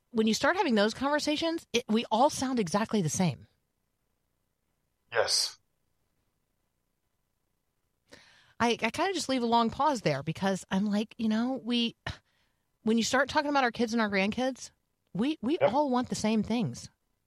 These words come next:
Speaker 2: Yes.
Speaker 1: Um, so, um, I'm gonna give you the last word today.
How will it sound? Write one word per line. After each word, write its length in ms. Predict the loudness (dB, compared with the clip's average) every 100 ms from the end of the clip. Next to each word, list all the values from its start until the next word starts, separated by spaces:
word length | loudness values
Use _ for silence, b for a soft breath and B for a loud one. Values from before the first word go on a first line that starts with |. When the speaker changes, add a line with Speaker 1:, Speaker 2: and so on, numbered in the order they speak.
| _ _ _
Speaker 2:
Yes. 380 | -4 -2 -2 -2
Speaker 1:
Um, 360 | -2 -2 -4 -8 _ _ _ _ _ _ _ -14 -10
so, 360 | -2 0 0 b b b b 2
um, 260 | 2 4 2
I'm 120 | 2
gonna 140 | 4
give 160 | 2 2
you 160 | 2
the 100 | 4
last 320 | 4 4 2 0
word 240 | 0 0
today. 460 | 0 2 2 0